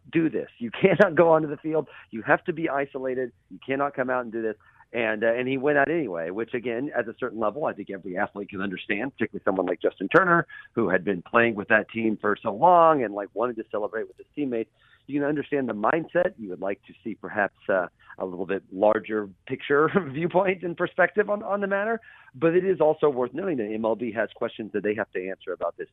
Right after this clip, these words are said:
too. The idea that a player could be pulled in the middle of a game because of a positive test is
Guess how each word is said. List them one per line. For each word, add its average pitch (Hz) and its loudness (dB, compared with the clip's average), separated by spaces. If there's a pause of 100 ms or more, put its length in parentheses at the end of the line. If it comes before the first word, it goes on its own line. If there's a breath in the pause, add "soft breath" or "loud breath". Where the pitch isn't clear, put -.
too. 127 2
The 82 0
idea 92 2 (320 soft breath)
that 85 -2
a 78 -8
player 110 0
could 90 -10
be 87 -10
pulled 107 -2
in 90 -6
the 82 -8
middle 95 4
of 90 4
a 90 -2
game 82 2 (340 loud breath)
because 104 0
of 90 -4
a 87 0
positive 101 2
test 113 2
is 95 -4